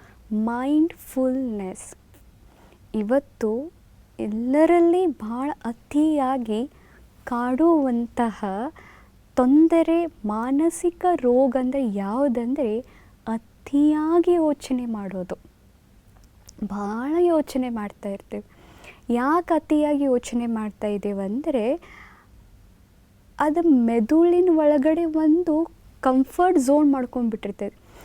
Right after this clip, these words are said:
ಹಿಂಗೆ ಒಂದೇ ರೀತಿಯಾಗಿ ಯೋಚನೆ ಮಾಡಿ, ಮಾಡಿ, ಮಾಡಿ, ಮಾಡಿ ಅದನ್ನು ನಾವು ಸಂಸ್ಕಾರ ಮಾಡ್ಕೊಂಡ್ಬಿಡೋದ್ರಿಂದ ಮೆದುಳು ನಮ್ಮ ಜೊತೆ ಆಟ ಆಡ್ತೈತ್ರಿ. ಮೆದುಳು ಏನು ಆಟ ಆಡ್ತೈತೆ ಅಂದ್ರೆ,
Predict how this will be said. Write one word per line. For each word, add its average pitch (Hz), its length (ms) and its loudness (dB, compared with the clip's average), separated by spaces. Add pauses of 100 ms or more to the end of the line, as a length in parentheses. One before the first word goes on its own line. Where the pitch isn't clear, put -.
(180)
ಹಿಂಗೆ 320 220 6
ಒಂದೇ 285 420 4
ರೀತಿಯಾಗಿ 311 520 4
ಯೋಚನೆ 277 520 2
ಮಾಡಿ, 269 540 0
ಮಾಡಿ, 262 600 -2
ಮಾಡಿ, 262 540 -2
ಮಾಡಿ 254 720 -4 (380)
ಅದನ್ನು 330 220 2
ನಾವು 349 120 2
ಸಂಸ್ಕಾರ 302 960 -4
ಮಾಡ್ಕೊಂಡ್ಬಿಡೋದ್ರಿಂದ 240 1200 0 (640)
ಮೆದುಳು 254 380 4
ನಮ್ಮ 370 200 2
ಜೊತೆ 294 240 2
ಆಟ 240 300 -4
ಆಡ್ತೈತ್ರಿ. 214 480 -4 (440)
ಮೆದುಳು 320 420 4
ಏನು 339 300 6
ಆಟ 294 180 -2
ಆಡ್ತೈತೆ 254 400 0
ಅಂದ್ರೆ, 294 480 0